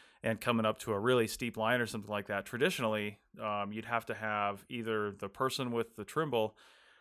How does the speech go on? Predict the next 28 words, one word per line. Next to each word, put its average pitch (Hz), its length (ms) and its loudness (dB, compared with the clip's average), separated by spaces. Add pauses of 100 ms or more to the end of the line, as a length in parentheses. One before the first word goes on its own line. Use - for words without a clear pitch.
(360)
on 120 200 6
the 113 120 4
part 131 400 2
that's - 160 -4
gonna 110 160 -2
hit 127 200 -4
the 120 80 0
line 113 300 0
first, 156 440 4
and 110 100 -2
then 113 100 0
they'll 123 180 4
walk 117 280 4
up 139 140 0
the 117 80 -2
line 104 200 2
at 101 60 -2
an 101 140 -2
angle 101 260 -4
and 95 100 -6
stop - 260 -2
people 104 280 -10
and 98 100 -10
say, 101 160 -8
"You're 101 160 -8
on 104 100 -10
your 95 120 -10
line." 110 340 -4